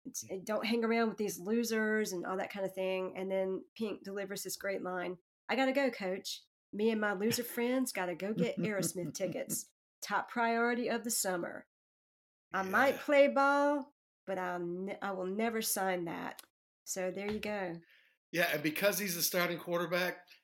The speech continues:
Speaker 2: he can totally get away with that. It's not like they're gonna say, "Well, we got a <laughs> chance at a state championship, but we're gonna,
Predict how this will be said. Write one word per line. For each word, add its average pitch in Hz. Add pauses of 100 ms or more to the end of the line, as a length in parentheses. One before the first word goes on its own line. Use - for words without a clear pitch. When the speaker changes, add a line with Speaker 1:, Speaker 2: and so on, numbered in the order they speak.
Speaker 2:
he 190
can 165
totally 165
get 139
away 131
with 120
that. 104
It's -
not 165
like 151
they're 151
gonna 139
say, 139
"Well, 165 (300)
we 165
got 185
a -
<laughs> -
chance -
at 202
a 185
state 208
championship, 160
but 147
we're 156
gonna, 170